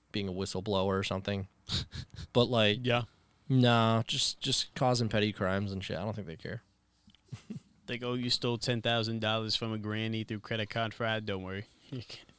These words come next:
Speaker 1: Yeah, like, I think you can commit small crimes 'cause they're watching everybody and realize everybody commits small crimes.
Speaker 3: Mm-hmm.
Speaker 1: Like, what's the thing? You commit, like, three felonies a day without knowing it.
Speaker 3: <laughs> Wait, what?
Speaker 1: You never heard that?
Speaker 3: No.
Speaker 1: The, yeah, I think, uh, yeah, on average, people commit,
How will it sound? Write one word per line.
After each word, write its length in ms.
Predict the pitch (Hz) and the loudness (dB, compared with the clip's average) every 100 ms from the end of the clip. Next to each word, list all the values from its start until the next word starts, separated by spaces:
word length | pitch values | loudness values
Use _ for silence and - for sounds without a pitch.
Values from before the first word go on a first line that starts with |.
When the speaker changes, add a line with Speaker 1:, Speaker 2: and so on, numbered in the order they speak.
| - - | -4 2
Speaker 1:
Yeah, 140 | 135 | 4
like, 340 | 110 117 113 - | 4 2 0 -2
I 60 | 135 | 0
think 140 | 151 160 | 0 0
you 60 | |
can 60 | 143 | -2
commit 220 | 131 113 | -2 -2
small 300 | - 110 110 | -2 -2 -2
crimes 300 | - 107 110 | 0 -2 -2
'cause 140 | 107 98 | -4 -6
they're 80 | 98 | -2
watching 340 | 101 - 101 | -2 -2 -4
everybody 320 | 98 104 104 | -4 -4 -4
and 80 | 98 | -4
realize 340 | 98 95 92 92 | -2 -2 -2 -2
everybody 340 | 98 104 107 | -4 -4 -6
commits 240 | - 107 - | -4 -4 -4
small 220 | 110 107 | -2 -2
crimes. 420 | 110 113 110 113 | -2 -2 -2 -2
Speaker 3:
Mm-hmm. 200 | 123 110 | 0 0
Speaker 1:
Like, 160 | 104 98 | -2 -6
what's 180 | 117 107 | -8 -8
the 80 | 107 | -6
thing? 180 | - 95 | -6 -6
You 120 | 92 | -6
commit, 260 | - 104 90 | -6 -6 -6
like, 160 | 98 | -8
three 180 | - 95 | -6 -6
felonies 480 | 95 92 95 95 92 | -4 -4 -2 -4 -6
a 60 | |
day 320 | 92 87 92 95 | -6 -4 -4 -4
without 260 | 95 92 | -4 -6
knowing 300 | 90 92 95 | -4 -6 -2
it. 100 | 135 | 0
Speaker 3:
<laughs> 800 | - - - - - - 440 - | 2 4 2 4 2 4 4 8
Wait, 1080 | 262 440 453 415 381 202 202 175 170 170 156 | 8 10 12 12 10 10 10 8 8 8 8
what? 400 | 160 160 175 185 - - | 8 8 6 6 4 4
Speaker 1:
You 60 | 143 | 8
never 200 | 165 160 | 8 10
heard 180 | 175 175 | 8 8
that? 260 | 202 208 | 6 6
Speaker 3:
No. 360 | 165 156 160 127 127 | 8 8 8 6 6
Speaker 1:
The, 160 | 139 139 | 4 6
yeah, 200 | 160 120 | 6 6
I 80 | 117 | 4
think, 220 | 156 139 | 2 2
uh, 260 | 131 110 110 | 2 2 0
yeah, 200 | 139 107 | 2 2
on 180 | 110 131 | 4 8
average, 360 | 131 123 107 | 8 6 2
people 200 | - 110 110 | 0 -2 0
commit, 320 | 113 104 | 0 -2